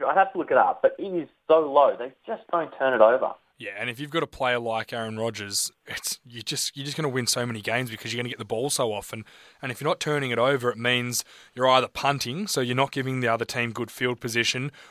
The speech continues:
Speaker 2: or you're kicking field goals and touchdowns, which means you're gonna win.
Speaker 1: Yeah. Now, the reason I like the Patriots at number one is, is the stat that jumps out at me is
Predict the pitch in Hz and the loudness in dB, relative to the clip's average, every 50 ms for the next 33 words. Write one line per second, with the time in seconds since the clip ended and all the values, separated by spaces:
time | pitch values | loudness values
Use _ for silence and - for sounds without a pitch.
0 | - - 135 127 123 113 - 131 123 131 - - 127 117 117 113 117 110 107 107 | -4 2 2 2 2 2 -4 -6 -6 -8 -2 2 2 2 4 6 4 4 4 2
1 | 98 - 113 113 - - - 92 87 92 98 101 87 - - 107 107 110 104 101 | -6 -2 0 0 0 0 -4 -6 -8 -8 -12 -12 -12 -10 -8 -6 -6 -6 -6 -6
2 | 98 101 101 107 92 82 - _ _ _ _ _ _ _ _ _ _ _ _ - | -8 -8 -8 -8 -8 -10 -12 _ _ _ _ _ _ _ _ _ _ _ _ 6
3 | 117 104 95 - - - 107 123 123 147 160 190 226 226 240 233 226 226 - - | 6 6 6 4 -2 0 2 2 4 6 6 6 6 6 4 6 6 6 4 4
4 | - - - 160 151 - - 135 - - - 113 117 113 104 104 98 92 104 98 | -4 0 2 2 2 2 -6 -10 -10 -8 -4 -2 -2 -2 -2 -4 0 4 6 6
5 | 95 92 87 85 80 - - - - - - _ - _ _ _ - 110 110 - | 6 4 2 -2 -8 -16 -20 -20 -20 -20 -20 _ -20 _ _ _ -4 -4 -2 2
6 | - 120 123 113 - 117 - - 160 180 - 240 - - 233 214 214 - 185 156 | 2 2 2 2 -2 -4 4 4 4 4 4 0 0 2 2 2 4 4 6 6
7 | 143 135 123 135 131 117 | 6 6 2 0 -6 -6